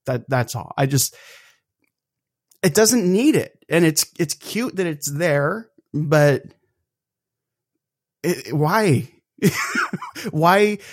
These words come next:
when something's already perfect, why put a dollop of whipped cream on it that it doesn't need whipped cream?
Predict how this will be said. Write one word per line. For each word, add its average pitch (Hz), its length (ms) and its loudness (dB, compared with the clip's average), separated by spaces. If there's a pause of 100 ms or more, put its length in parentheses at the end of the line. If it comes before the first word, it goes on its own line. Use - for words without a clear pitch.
(360)
when 185 240 4
something's 220 320 0
already 190 300 2
perfect, 165 500 -4
why 165 420 0 (180)
put 175 180 0
a 165 220 0 (600)
dollop 156 340 0
of 160 80 -4
whipped 160 220 -2
cream 160 260 0
on 139 140 2
it 131 160 -4
that 135 160 -2 (100)
it 147 160 -4
doesn't 139 300 0
need 139 160 2
whipped 123 180 -4
cream? - 280 -14